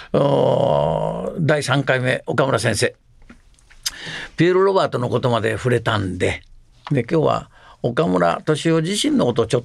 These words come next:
とお話しいただこうかなと思って。なぜ先生になろうと思ったのか。それからもう一個は、一つはその、順繰りに別に校長になろうと思ってべ-、やってたわけじゃないはずなんで、俺なんかもそうだけどさ。で、結局そういう中で、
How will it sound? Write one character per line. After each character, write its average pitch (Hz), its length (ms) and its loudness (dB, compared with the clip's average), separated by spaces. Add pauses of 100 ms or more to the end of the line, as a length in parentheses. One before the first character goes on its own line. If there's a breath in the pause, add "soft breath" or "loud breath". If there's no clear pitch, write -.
と 107 180 2
お 107 60 2
話 101 240 0
し 110 80 -2
い 101 40 -4
た 117 100 0
だ 110 100 -4
こ 107 140 0
う - 20 -8
か 107 100 -2
な 101 180 -4
と 101 80 -8
思 - 120 -8
っ - 20 -20 (100)
て。 - 120 -16 (320 loud breath)
な 185 340 2
ぜ 311 140 0
先 131 260 0
生 131 160 -2
に 123 60 -2
な 117 100 0
ろ 117 120 0
う 113 60 -6
と 107 100 -2
思 98 160 -4
っ - 40 -10
た - 160 -6
の 92 140 -6
か。 - 260 -2
そ - 140 -4
れ 117 40 -4
か 127 120 -2
ら 123 80 0
も 123 120 0
う 131 60 0
一 131 60 -6
個 - 160 -2
は、 113 240 0 (320 loud breath)
一 - 240 -4
つ 139 120 -6
は 120 160 0
そ 107 80 -2
の、 107 220 0
順 160 260 0
繰 165 100 0
り 160 40 2
に 156 80 2
別 156 220 0
に 170 100 0
校 175 180 0
長 220 120 -2
に 214 80 -2
な 214 80 2
ろ 254 140 2
う 220 40 -4
と 175 80 2
思 131 120 2
っ 101 40 -4
て 110 320 0
べ-、 117 420 -2
や 113 120 0
っ - 40 -18
て 151 120 -4
た 131 100 2
わ 113 60 2
け 104 80 -2
じ 101 80 -2
ゃ - 20 0
な 123 160 2
い 117 60 0
は 101 100 -2
ず 92 140 -8
な 98 100 0
ん 95 140 -4
で、 110 100 0
俺 107 160 0
な 110 80 0
ん - 20 -4
か 104 60 -4
も 90 100 -8
そ 104 180 -2
う - 40 -2
だ 90 140 -6
け 82 60 -10
ど - 40 -10
さ。 92 240 -6 (460 loud breath)
で、 147 80 2
結 147 160 0
局 175 180 2
そ 180 200 0
う 196 40 4
い 202 40 4
う 202 60 2
中 208 260 2
で、 139 360 0